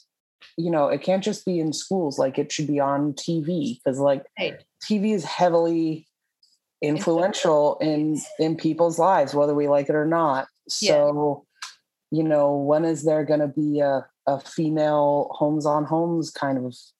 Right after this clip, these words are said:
Speaker 1: thing, or
Speaker 2: Yeah.
Speaker 1: Brian Balmer, or any of these other men,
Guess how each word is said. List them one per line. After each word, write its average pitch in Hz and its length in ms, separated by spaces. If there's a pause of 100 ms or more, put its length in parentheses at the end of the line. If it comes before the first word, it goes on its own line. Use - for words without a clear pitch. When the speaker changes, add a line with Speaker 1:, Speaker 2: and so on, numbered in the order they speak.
(100)
Speaker 1:
thing, 131 520
or 127 380 (140)
Speaker 2:
Yeah. 175 320
Speaker 1:
Brian 160 440
Balmer, 156 360
or 131 320
any 160 220
of 151 120
these 151 220
other 151 560 (480)
men, 147 720